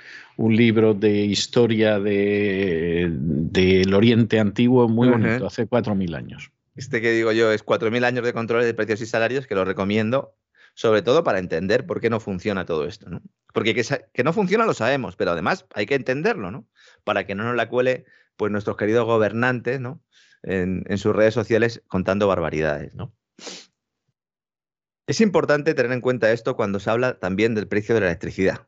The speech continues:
Speaker 2: porque ahora vamos a entrar ahí. Es decir, se nos va a decir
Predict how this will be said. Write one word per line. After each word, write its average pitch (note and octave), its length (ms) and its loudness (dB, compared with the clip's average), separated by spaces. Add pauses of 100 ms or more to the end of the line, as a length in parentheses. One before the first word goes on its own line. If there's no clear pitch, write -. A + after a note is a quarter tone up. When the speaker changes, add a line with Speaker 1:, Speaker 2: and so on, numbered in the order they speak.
(120)
Speaker 2:
porque - 260 -4
ahora B2+ 240 2
vamos A2 360 -2
a F#2+ 80 -8
entrar F#2 300 -2
ahí. D2+ 300 -14 (120)
Es - 80 -8
decir, F2 340 -6 (180)
se C3+ 180 -4
nos C#3 200 2
va F3+ 60 4
a D#3+ 40 2
decir F3 460 0